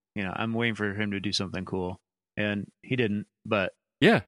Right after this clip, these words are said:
Speaker 1: you know, one of these days he's gonna get a role that he does something cool. 'Cause even True Detective, he's not cool.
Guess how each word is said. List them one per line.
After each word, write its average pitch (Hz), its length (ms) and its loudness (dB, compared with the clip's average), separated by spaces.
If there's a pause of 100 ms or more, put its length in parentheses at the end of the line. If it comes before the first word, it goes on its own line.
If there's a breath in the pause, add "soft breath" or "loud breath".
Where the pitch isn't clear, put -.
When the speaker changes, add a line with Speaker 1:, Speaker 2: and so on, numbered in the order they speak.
(160)
Speaker 1:
you 107 80 0
know, 85 260 -2
one 120 180 0
of 117 40 2
these 101 180 0
days 85 300 2
he's 95 160 -2
gonna 95 160 0
get 95 140 0
a 92 40 -2
role 87 220 0
that 90 80 -2
he 90 60 -2
does 90 180 -2
something 95 260 -4
cool. 101 220 -2
'Cause 127 100 -4
even 170 220 0 (640 loud breath)
True 147 120 2
Detective, 101 520 0
he's 92 180 -4
not 90 160 -2
cool. 87 400 -2